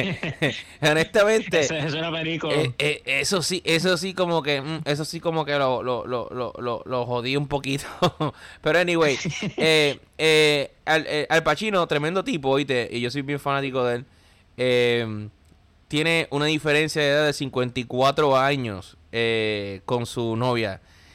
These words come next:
Speaker 1: Su novia, <laughs> eh, se llama, tiene
Speaker 2: Mor Alfala.
Speaker 1: Mor Alfala, un nombre bien raro, es un nombre raro, eh,
Speaker 2: Yeah.
Speaker 1: porque aparentemente, eh, ella es de otra, eh,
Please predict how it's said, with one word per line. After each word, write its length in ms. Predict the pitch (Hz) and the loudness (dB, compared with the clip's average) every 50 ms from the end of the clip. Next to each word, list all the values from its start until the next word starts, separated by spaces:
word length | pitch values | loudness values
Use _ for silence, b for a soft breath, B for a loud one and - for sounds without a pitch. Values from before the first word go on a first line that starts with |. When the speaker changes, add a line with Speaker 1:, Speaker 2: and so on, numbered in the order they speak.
| b b b b b b | b b b b b b
Speaker 1:
Su 200 | b - - 143 | b -4 -2 0
novia, 480 | 131 131 131 143 156 165 165 165 151 - | 0 2 2 4 4 4 4 4 2 0
<laughs> 40 | - | -2
eh, 540 | 131 135 143 - - 165 151 123 110 104 - b b b b b b b b | -2 -2 -2 -2 0 0 0 0 0 -4 -8 b b b b b b b b
se 180 | - - 127 127 | -4 0 0 2
llama, 420 | 131 135 139 151 156 160 156 - - | 2 2 2 2 2 2 2 0 0
tiene 160 | 131 139 147 147 | 0 0 2 2
Speaker 2:
Mor 300 | 143 147 151 147 151 156 | 0 0 -2 -4 -4 -4
Alfala. 640 | - 143 139 131 123 - - 135 135 123 117 113 113 | -6 -6 -6 -6 -6 -6 -6 -4 -4 -4 -2 -2 0
Speaker 1:
Mor 180 | 123 139 143 147 | 2 2 4 4
Alfala, 360 | 151 143 135 - 143 131 147 | 4 2 2 0 0 0 2
un 100 | 165 170 | 2 2
nombre 280 | 175 180 185 185 180 | 0 2 2 4 4
bien 180 | 170 170 160 139 | 4 4 2 4
raro, 520 | 139 139 135 127 123 120 113 110 107 - - | 4 4 6 6 4 4 2 0 -2 -4 -4
es 80 | - 123 | -2 -2
un 80 | 131 | -2
nombre 260 | 139 147 151 151 139 120 | 0 0 -2 -2 0 0
raro, 440 | 117 120 120 117 110 107 104 - - | 2 2 2 2 2 0 -2 -2 -2
eh, 300 | 117 117 117 110 107 110 | 0 0 2 0 0 -2
Speaker 2:
Yeah. 100 | 107 - | -4 -6
Speaker 1:
porque 200 | - 135 117 127 | -6 -4 -2 -2
aparentemente, 880 | 123 113 120 120 123 120 147 143 151 147 143 143 147 143 139 120 - - | -2 -2 -2 -4 -4 -4 -4 -4 -4 -4 -4 -2 -2 0 -2 -2 -6 -8
eh, 480 | - 120 120 120 117 117 113 113 107 - | -6 -4 -4 -2 -2 -2 -2 -4 -4 -4
ella 360 | 113 117 117 120 127 139 139 | -4 -4 -2 0 0 0 0
es 140 | 139 117 - - | 0 -2 -4 -6
de 80 | 120 117 | -6 -6
otra, 460 | 113 - 127 131 127 127 127 117 - | -4 -4 -2 0 0 2 0 0 -2
eh, 440 | - 113 110 107 104 101 101 101 | -4 -4 -4 -4 -4 -4 -6 -8